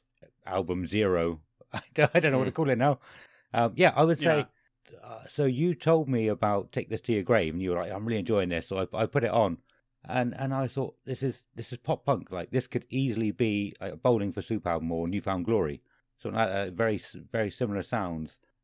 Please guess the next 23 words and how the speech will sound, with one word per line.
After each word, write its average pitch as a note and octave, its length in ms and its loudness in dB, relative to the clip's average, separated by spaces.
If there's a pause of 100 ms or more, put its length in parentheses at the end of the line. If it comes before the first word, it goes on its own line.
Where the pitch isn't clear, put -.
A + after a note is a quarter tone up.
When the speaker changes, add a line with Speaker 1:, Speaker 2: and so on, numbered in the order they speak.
(100)
Speaker 1:
And A2+ 140 -2
then E3+ 200 -2
when D#3+ 120 0
I D#3 60 2
discovered, C#3+ 560 0
uh, B2+ 280 6 (540)
um, G#2+ 320 -2
Evening A2+ 260 -2
Out A2 120 -2
with G2 100 -6
Your G2 80 -4
Girlfriend, F#2+ 560 0 (140)
I A#2 40 -6
listened B2 220 -6
to B2+ 60 -4
that C3 160 0
and C3 100 -4
I - 40 -2
was B2 80 -2
like, B2+ 120 -4
"This B2 180 -6
is B2 40 -10
even, D3 340 -6